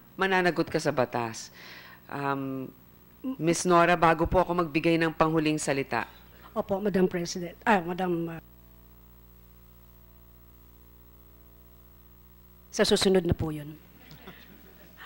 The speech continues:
Speaker 2: Um, yung, ah, sinasabi niya kasi na, ah, pagrespeto, paggalang sa aso o kung ano man, ah, iniisip ko lamang po, bakit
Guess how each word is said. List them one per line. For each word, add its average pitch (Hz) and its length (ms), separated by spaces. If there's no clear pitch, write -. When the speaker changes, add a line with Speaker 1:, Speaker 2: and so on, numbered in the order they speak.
Speaker 2:
Um, 226 400
yung, 330 560
ah, 269 160
sinasabi 214 560
niya 208 100
kasi 202 380
na, 185 180
ah, 185 220
pagrespeto, 202 1300
paggalang 185 580
sa 175 540
aso 196 720
o 190 240
kung 185 140
ano 190 180
man, 165 220
ah, 294 260
iniisip 320 480
ko 277 140
lamang 240 320
po, 208 240
bakit 277 640